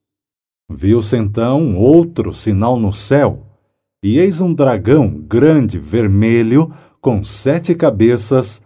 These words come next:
dez chifres, e nas cabeças sete diademas. Capítulo doze,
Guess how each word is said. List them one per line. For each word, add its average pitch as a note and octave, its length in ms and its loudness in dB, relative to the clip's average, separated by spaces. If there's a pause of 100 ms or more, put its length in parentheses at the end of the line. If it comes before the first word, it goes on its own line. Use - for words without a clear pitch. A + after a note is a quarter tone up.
(260)
dez F#2+ 520 -4
chifres, C3 680 -2 (360)
e - 80 -16
nas G2+ 320 -6
cabeças A2+ 720 0
sete A2 560 -2
diademas. G#2 1000 -2 (720)
Capítulo A2 480 -2
doze, G#2+ 560 0